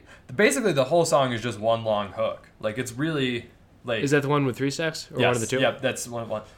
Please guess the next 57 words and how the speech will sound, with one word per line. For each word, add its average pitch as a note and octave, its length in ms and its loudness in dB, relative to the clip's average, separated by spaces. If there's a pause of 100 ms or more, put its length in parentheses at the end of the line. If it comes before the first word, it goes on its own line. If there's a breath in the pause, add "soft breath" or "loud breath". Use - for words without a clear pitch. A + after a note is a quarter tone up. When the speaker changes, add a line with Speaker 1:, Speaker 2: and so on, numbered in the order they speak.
(340 soft breath)
Speaker 1:
It, C#3+ 240 -2
you D#3+ 160 2
know A3 380 8
you A3 180 0
knock D#3+ 320 2
it D3+ 80 2
out C3+ 140 6
of B2 60 0
the A#2 80 -4
park A#2 400 2
when B2 140 -6
you A#2 80 -4
have B2 140 -2
a G#2+ 60 -4
Three B2 300 -6
Stacks C#3+ 380 0
feature C#3+ 320 -6
on A#2+ 140 -4
your G#2+ 120 -4
Speaker 2:
It's - 120 -8
got A2 100 0
Speaker 1:
song. A#2+ 180 2
Speaker 2:
two B2 200 -2
of G2 140 -4
'em. E2+ 60 -18 (580 loud breath)
Speaker 1:
Well, C3 280 6
th-, C#3 160 0
this D#3+ 200 -2
one C#3+ 160 4
specifically. A2 600 -4
You C3 160 -4
know, C#3 300 0
you D3+ 140 -2
know E3+ 100 4
you F#3 140 4
have E3+ 120 4
a D3 60 2
good B2 480 2 (640)
song A#2+ 400 4
on A2 120 4
your G#2+ 100 2
hands G#2 280 -2
when G#2+ 140 -2
you G#2+ 80 -2
have A2+ 120 0
an G#2+ 100 0
Andre G#2+ 300 -2
three G#2 180 -4
thousand G2+ 380 -4
feature, B2 420 -6 (480 soft breath)
and A2+ 220 0
you A#2 120 -2
kinda, A2+ 560 0
like, G2+ 220 -4
overshadow F#2+ 640 -8
him. G#2+ 200 -14
Speaker 2:
Really? A#2 240 -2